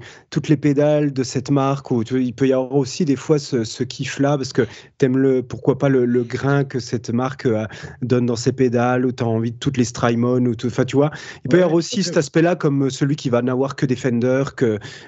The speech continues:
Speaker 1: que, que des Telecaster, que des Gibson, euh, que des Ibanez, et cetera.
Speaker 2: Mhm.
Speaker 1: Il peut y avoir aussi ce caractère-là. Mais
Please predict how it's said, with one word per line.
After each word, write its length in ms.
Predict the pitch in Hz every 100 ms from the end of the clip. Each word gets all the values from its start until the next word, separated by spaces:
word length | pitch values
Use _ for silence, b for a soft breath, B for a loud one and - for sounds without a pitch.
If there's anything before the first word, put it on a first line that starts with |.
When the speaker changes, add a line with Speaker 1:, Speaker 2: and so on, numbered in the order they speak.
| B
Speaker 1:
que, 420 | - 120 117 117 113
que 120 | 135
des 160 | 123 120
Telecaster, 640 | 120 113 113 - - 123 127
que 300 | 127 110 110
des 140 | 113
Gibson, 540 | 107 110 - 127 120 120
euh, 280 | 117 107 107
que 140 | 107
des 200 | 113 113
Ibanez, 440 | 104 107 113 120 110
et 40 | -
cetera. 300 | - 101 123 139 B
Speaker 2:
Mhm. 220 | 123 120 127
Speaker 1:
Il 40 |
peut 140 | - 123
y 40 |
avoir 120 | 139
aussi 260 | 139 131 156
ce 100 | -
caractère-là. 800 | - 120 127 - 127 135 160 - _ B B B -
Mais 160 | 131